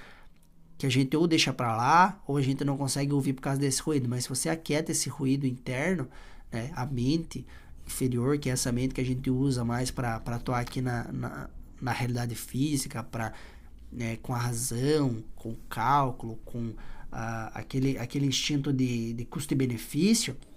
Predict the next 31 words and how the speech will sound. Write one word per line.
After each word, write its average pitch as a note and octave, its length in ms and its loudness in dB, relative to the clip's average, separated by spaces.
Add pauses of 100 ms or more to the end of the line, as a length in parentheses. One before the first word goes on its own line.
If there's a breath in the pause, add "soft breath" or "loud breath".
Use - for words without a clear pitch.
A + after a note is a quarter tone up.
(540 loud breath)
você C#3 260 2
consegue, F3 460 4
então, E3 200 4
aquietar D3+ 380 2
a D#3+ 40 4
tua E3 160 4
mente, D#3 240 4
escutar - 300 0
a D#3+ 40 4
tua E3+ 100 2
intuição, E3 420 2
e C3 40 4
nessa C3 240 2
intuição D3 340 0
vai C3+ 120 0
estar C#3 120 0
o C3 40 2
teu C3 140 0
caminho, D3+ 340 -2 (200)
tá - 120 -10
bom? D3+ 260 2 (1600 loud breath)
A D#3 80 -2
gente E3+ 200 4
precisa F3+ 300 4
aprender E3+ 280 4
a C#3+ 40 4
buscar D3 240 0
no D3 80 2
nosso D3 220 2
interior, F3+ 440 4
e F#3+ 380 2